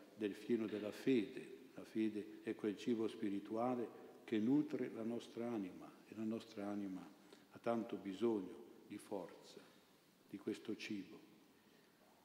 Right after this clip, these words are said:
Si tratta della paglia, la paglia dell'amore. L'amore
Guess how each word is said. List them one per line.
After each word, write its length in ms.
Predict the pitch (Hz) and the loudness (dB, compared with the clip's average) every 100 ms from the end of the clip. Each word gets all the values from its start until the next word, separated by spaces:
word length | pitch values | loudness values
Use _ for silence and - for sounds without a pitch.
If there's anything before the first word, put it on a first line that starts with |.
| - | -20
Si 140 | - - | -18 -12
tratta 480 | - 123 123 - 117 107 - - - - - | 4 4 4 0 -6 -6 -10 -18 -20 -20 -2
della 220 | 117 117 | 0 2
paglia, 560 | - 113 113 113 117 113 - - | 2 2 2 0 -2 -4 -10 -10
la 100 | 120 | -10
paglia 340 | - 123 120 | 0 0 2
dell'amore. 680 | 117 123 120 123 127 113 - - - - - - - | 2 4 6 8 8 6 0 -10 -12 -14 -18 -20 -16
L'amore 520 | 92 101 117 113 98 | -10 -2 0 0 -2